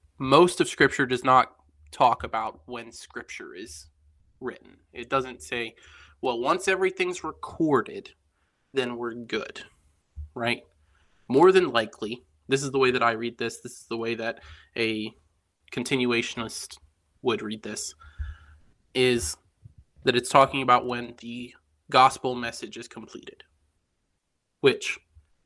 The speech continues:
when the message is completed, it's after Jesus's resurrection, right? The gospel message is done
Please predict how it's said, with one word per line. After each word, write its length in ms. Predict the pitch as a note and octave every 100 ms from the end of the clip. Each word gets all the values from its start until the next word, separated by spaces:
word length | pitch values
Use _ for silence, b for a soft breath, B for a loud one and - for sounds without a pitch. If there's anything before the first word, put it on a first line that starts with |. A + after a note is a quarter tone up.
| _ _ _ _ _ _
when 480 | C#3 B2+ B2 A#2 A#2+ _ _ _
the 100 | A#2+
message 560 | A#2+ C#3+ F3+ - A#2+ A#2
is 140 | A#2
completed, 640 | - B2 B2 A#2 G2 E2 - _ _ -
it's 380 | - - - - _ -
after 320 | C3 A#2 -
Jesus's 720 | A#2 A#2+ A#2 G#2+ - A#2 - _ _ - _ _ _ _ B2+
resurrection, 680 | A#2 A2+ A2+ A2+ - - _ _ -
right? 220 | A#2 A2 -
The 220 | A#2+ A#2 - C#3+
gospel 420 | C#3+ C#3 - C#3
message 380 | B2 A#2 - A2
is 100 | A#2
done 200 | G#2